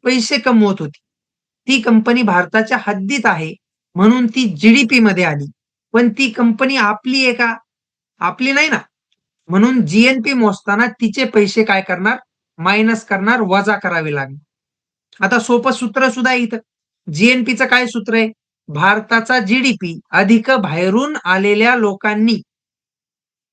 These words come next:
सोपं सूत्र आहे इथं. जीएनपीचं सूत्र कसं आहे?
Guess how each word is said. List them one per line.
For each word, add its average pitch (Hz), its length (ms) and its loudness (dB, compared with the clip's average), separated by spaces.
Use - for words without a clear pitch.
सोपं 247 280 -2
सूत्र 254 280 -4
आहे 262 100 4
इथं. 233 200 0
जीएनपीचं 233 480 2
सूत्र 240 320 -2
कसं 240 180 0
आहे? 240 100 0